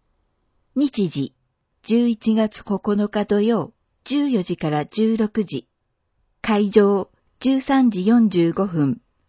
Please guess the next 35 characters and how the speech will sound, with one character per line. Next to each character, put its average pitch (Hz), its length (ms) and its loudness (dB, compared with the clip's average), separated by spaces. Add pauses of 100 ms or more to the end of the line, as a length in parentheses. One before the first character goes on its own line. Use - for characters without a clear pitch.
(560)
場 185 140 0
所、 190 300 -2 (320)
教 269 240 2
育 262 240 -2
セ 269 180 2
ン 233 60 4
タ 139 440 -4
ー。 - 640 -20
定 214 300 4
員、 208 320 0 (280)
五 202 120 2
十 254 300 0
人。 147 340 0 (400)
申 185 180 2
し - 120 -8
込 175 160 0
み 175 120 -2
順。 156 340 -2 (880)
内 202 320 4
容、 196 340 2 (420)
か 180 140 -6
つ - 140 -14
て 214 80 2
江 262 360 -2
東 277 220 -2
区 190 120 0
に 180 180 0
あ 175 60 0
っ 175 80 -8 (100)
た 156 200 -4 (120)
木 165 320 -2
造 226 260 2
の 214 140 0
球 214 300 0
場、 196 380 0